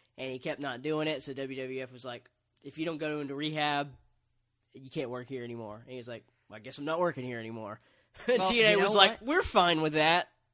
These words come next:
Speaker 2: <laughs> You know
Speaker 1: In
Speaker 2: what, though? I think that he, uh, d-, even if he is a little bit coked up, maybe it's helping him <laughs> out some, 'cause he gives a
Speaker 1: Well,
Speaker 2: pretty good match this show.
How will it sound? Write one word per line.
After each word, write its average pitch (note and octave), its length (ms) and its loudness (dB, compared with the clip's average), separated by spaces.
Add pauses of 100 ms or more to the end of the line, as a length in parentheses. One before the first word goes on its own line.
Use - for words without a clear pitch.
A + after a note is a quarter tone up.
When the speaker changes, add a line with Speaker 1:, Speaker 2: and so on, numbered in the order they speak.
(140)
Speaker 2:
<laughs> - 580 -2 (360)
You F#3+ 180 -4
know G3+ 140 2
Speaker 1:
In G3+ 40 0
Speaker 2:
what, G3 280 2
though? C4+ 280 -2 (260)
I G3 140 4
think A3 360 -6
that F#3+ 160 -2
he, F3+ 360 -10
uh, F3 500 -4 (480)
d-, - 120 -18 (580)
even G3+ 320 0
if G3 120 2
he F#3 160 0
is F3+ 120 0
a E3+ 60 -4
little D#3 240 -2
bit D#3+ 240 -2
coked D#3 340 -6
up, F3 220 -2
maybe C#3+ 320 -2
it's - 140 -6
helping D#3+ 320 -4
him D3+ 140 2
<laughs> - 20 2
out D#3 220 -6
some, D#3 380 2
'cause G#3 200 -8
he A#3 80 -18
gives D#4+ 320 -4
a D3 40 -10
Speaker 1:
Well, D3 100 -4
Speaker 2:
pretty D3 120 -4
good E3+ 140 -4
match A#3 280 -2
this D3 120 -10
show. C3 260 -12